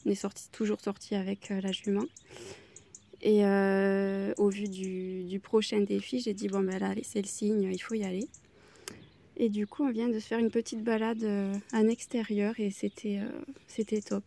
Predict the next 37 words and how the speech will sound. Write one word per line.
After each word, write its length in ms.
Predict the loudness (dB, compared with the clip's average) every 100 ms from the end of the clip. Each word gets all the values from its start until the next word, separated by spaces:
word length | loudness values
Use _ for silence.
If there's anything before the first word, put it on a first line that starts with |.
| -4
Il 220 | -4 0
est, 180 | 0 0
il 140 | 0
est 120 | 0 0
top, 380 | -2 -2 -4
il, 220 | -4 -4 -6 -12 -20 -20 -20 -20 -20 _ _ _ -14 -8
il 300 | -4 0 4
est 760 | 6 6 4 4 4 2 0 2
vert, 240 | 2 2 2
jaune, 360 | 0 0 -2
je 100 | -4
dirais. 520 | -6 -6 -4 -2 0 -2
Il, 800 | -2 -2 -2 -4 -6 -6 -8
il 60 | -4
y 40 | -2
a 40 |
des 160 | 0 4
moments, 240 | 4 4
il 60 | 4
monte 260 | 2 2
dans 140 | 2 2
le 160 | 4
jaune, 280 | 2 2 2
mais 100 | 2
de 160 | 0 -4
suite 260 | -4 -4
avec 260 | -2 -2 -2
les 220 | -2 -2
outils, 260 | -4 -4 -2
il 80 | 0
redescend 560 | 0 -2 -2 -2 0
de 140 | 0 -2
suite, 220 | -4 -4
de 120 | -4
suite, 380 | -4 -6 -6 -6
il 60 |
reconnecte. 680 | -6 -6 -2 -2 -2 -6 -10